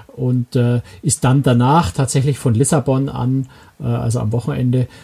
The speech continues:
steigen dann die ersten, äh, ja, Passagiere beziehungsweise Journalisten und Reisebürovertreter, äh, an Bord. Da ist das Schiff dann in so einem Passagierzustand. Aber während der Fahrt von Limassol nach Cadiz,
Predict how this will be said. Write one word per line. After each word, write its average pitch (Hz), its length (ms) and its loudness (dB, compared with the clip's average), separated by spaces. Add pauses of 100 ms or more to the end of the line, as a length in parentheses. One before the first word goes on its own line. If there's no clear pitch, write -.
steigen 120 380 0
dann 113 200 0
die 113 200 -2
ersten, 117 520 -2
äh, 110 420 -6
ja, 107 140 -2
Passagiere 120 560 2
beziehungsweise 110 420 -2
Journalisten 117 480 0
und 117 160 -6
Reisebürovertreter, 113 1040 -4 (360)
äh, 127 60 -6
an 117 240 -2
Bord. 120 280 -2
Da 107 60 0
ist 120 160 0
das 120 80 -2
Schiff - 180 -4
dann 113 140 0
in 117 60 2
so 113 60 0
einem 107 80 -2
Passagierzustand. 120 880 -2 (260)
Aber 151 240 0 (200)
während 147 840 -2
der 147 100 2
Fahrt 147 240 -2
von 151 140 -4
Limassol 143 420 0
nach 147 160 -4
Cadiz, - 420 -4